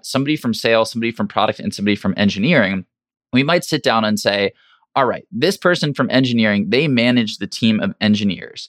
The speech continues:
And so what they really care about here is protecting their people's time."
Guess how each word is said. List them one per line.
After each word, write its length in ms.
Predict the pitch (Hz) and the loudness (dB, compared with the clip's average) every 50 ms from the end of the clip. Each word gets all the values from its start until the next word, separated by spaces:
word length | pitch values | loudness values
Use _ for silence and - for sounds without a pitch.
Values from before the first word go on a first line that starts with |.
| _ _ | _ _
And 300 | 123 127 123 123 123 120 | 0 0 2 2 0 0
so 200 | - 135 123 120 | 2 2 2 2
what 220 | 113 107 113 - | 4 2 0 2
they 140 | - 196 208 | 2 2 2
really 240 | 180 175 131 127 113 | 2 2 2 2 0
care 240 | - - - 107 110 | 0 0 2 2 4
about 260 | 113 110 95 85 64 | 4 4 2 2 0
here 380 | 104 - 104 95 95 90 85 - _ | -2 -2 0 2 2 0 0 -4 _
is 300 | 101 107 101 98 98 - - - - _ _ | 2 2 4 2 0 -4 -10 -18 -20 _ _
protecting 560 | - 131 123 - 165 165 - 160 151 135 110 104 | -2 -2 0 0 -2 -2 0 0 2 2 4 4
their 180 | 113 110 113 | 4 2 2
people's 460 | 107 - 117 107 - 101 95 90 - | 0 -2 -6 -4 -2 -2 -4 -4 -4
time." 320 | - - 104 92 - - | -4 -4 -4 -4 -4 -12